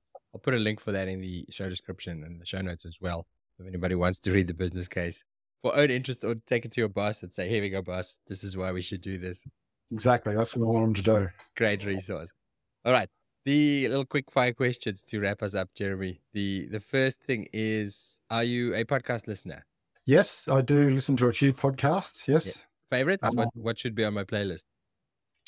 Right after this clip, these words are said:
Speaker 2: Well, I'm doing Australian politics, and, uh, there's one on the A B C called Matt Bevan, if you're listening. And he did a whole series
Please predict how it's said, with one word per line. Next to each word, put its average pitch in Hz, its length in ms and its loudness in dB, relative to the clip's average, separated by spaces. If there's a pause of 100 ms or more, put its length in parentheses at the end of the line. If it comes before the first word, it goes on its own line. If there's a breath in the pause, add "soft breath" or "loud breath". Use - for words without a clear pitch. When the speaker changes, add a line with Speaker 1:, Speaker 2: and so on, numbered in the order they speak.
Speaker 2:
Well, 156 120 4
I'm 143 240 4
doing 185 140 6
Australian 120 360 2
politics, 117 720 0
and, 107 240 -4
uh, 113 160 2
there's 110 160 0
one 127 200 6
on 113 120 2
the 113 120 4
A 110 60 4
B 110 80 2
C 110 180 0
called 113 200 2
Matt 120 240 0
Bevan, 113 360 0
if 107 140 -6
you're 104 100 -4
listening. 147 440 0 (460)
And 113 160 -2
he 127 100 0
did 147 180 4
a 131 40 6
whole 127 200 6
series 123 640 4